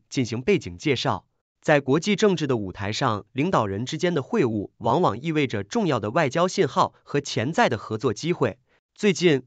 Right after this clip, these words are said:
关于中国国家主席习近平与乌克兰总统泽连斯基可能在十月会面的消息引起了广泛关注。这一消息不仅关乎两国的双边关系，也可能对全球政治格局产生深远影响。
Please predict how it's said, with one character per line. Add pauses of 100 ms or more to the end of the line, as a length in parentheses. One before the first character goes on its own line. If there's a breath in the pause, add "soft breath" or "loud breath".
关
于
中
国
国
家
主
席
习
近
平
与
乌
克
兰
总
统
泽
连
斯
基
可
能
在
十
月
会
面
的
消
息 (100)
引
起
了
广
泛
关
注。 (380)
这
一
消
息 (140)
不
仅
关
乎
两
国
的
双
边
关
系，
也
可
能
对
全
球
政
治
格
局
产
生
深
远
影
响。